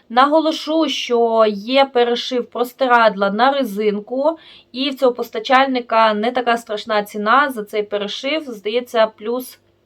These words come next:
так, плюс сімдесят гривень за перешив простирадла, хоча в попереднього постачальника, який мене кинув на гроші, а, був перешив двісті гривень.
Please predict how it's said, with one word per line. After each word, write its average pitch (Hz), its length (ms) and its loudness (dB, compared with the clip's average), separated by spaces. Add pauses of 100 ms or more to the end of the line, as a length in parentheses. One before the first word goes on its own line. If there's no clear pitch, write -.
(380)
так, 208 300 0
плюс 269 240 -8
сімдесят 233 580 -2
гривень 254 380 -2
за 208 120 0
перешив 202 460 -6
простирадла, 208 800 0
хоча 208 220 -2
в 196 520 0
попереднього 233 580 -2
постачальника, 208 640 -2
який 196 220 -10
мене 190 200 -6
кинув 190 380 -12
на 180 140 -8
гроші, 220 500 -2 (840)
а, 202 340 4
був 269 220 -4
перешив 233 500 0
двісті 214 460 -6
гривень. 180 480 -6